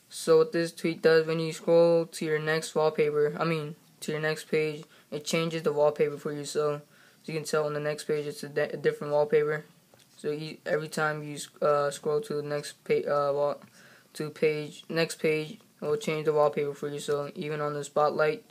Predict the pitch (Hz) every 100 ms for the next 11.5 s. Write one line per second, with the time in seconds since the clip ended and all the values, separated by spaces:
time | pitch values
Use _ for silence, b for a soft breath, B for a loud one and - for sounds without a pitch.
0 | B B _ 151 147 156 151 147 147 151
1 | 151 147 147 - _ B B B B B
2 | B B B _ 151 151 151 - _ -
3 | - 156 151 156 160 156 151 143 139 151
4 | 147 147 147 147 147 - 156 151 - 156
5 | 160 - - 151 151 151 - b b b
6 | b b b b b _ 151 156 160 156
7 | 151 147 151 156 - 160 160 156 - _
8 | _ b b b b b b b b _
9 | _ _ _ _ _ _ _ - b b
10 | b b b b - - 151 147 151 147
11 | 151 156 160 160